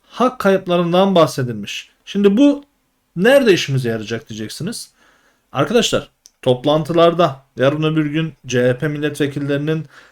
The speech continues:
Nevşehir ziyaretlerinde, yine yarın öbür gün sadece Cumhuriyet Halk Partisi değil, diğer muhalefet partisi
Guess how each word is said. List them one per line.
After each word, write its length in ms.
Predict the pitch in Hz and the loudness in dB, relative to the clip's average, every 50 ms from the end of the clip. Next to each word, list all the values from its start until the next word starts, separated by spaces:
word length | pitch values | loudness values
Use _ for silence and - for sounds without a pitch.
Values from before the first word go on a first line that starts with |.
| _ _ - | _ _ -4
Nevşehir 460 | 131 160 180 175 - 156 151 160 165 | -2 0 0 0 0 0 0 0 0
ziyaretlerinde, 960 | 151 131 131 135 135 135 135 131 131 135 135 135 139 139 135 135 139 135 135 - - _ _ _ _ _ _ _ - | 0 0 0 0 2 0 0 -2 -4 -4 -4 -2 -2 -2 0 0 0 0 -2 -6 -12 _ _ _ _ _ _ _ -4
yine 400 | 139 151 165 165 160 165 - - 147 | 0 0 2 2 2 0 -2 -6 -2
yarın 280 | 139 139 147 165 160 | 2 2 2 4 2
öbür 240 | 160 160 156 156 156 | 2 2 2 2 2
gün 280 | 151 143 151 147 156 - _ _ | 2 0 -4 -6 -8 -12 _ _
sadece 600 | - - 196 226 294 269 226 185 156 165 175 165 147 147 | -6 -2 0 2 2 2 2 0 0 -2 -4 -4 -6 -6
Cumhuriyet 380 | 135 160 160 160 165 175 165 170 | -6 -4 -2 0 0 0 0 0
Halk 200 | 165 156 - - | -2 -2 -2 -4
Partisi 240 | 160 156 147 - | -4 -4 -4 -4
değil, 220 | 196 202 175 131 123 | -2 -2 -2 -2 0
diğer 240 | 139 170 180 185 165 | 2 2 4 4 2
muhalefet 520 | 165 156 151 147 143 139 135 143 135 135 | 0 -2 -2 -2 -2 -2 -2 -4 -4 -4
partisi 540 | - 127 127 131 - - - 131 113 - | -4 -4 -4 -4 -6 -4 -4 -4 -4 -4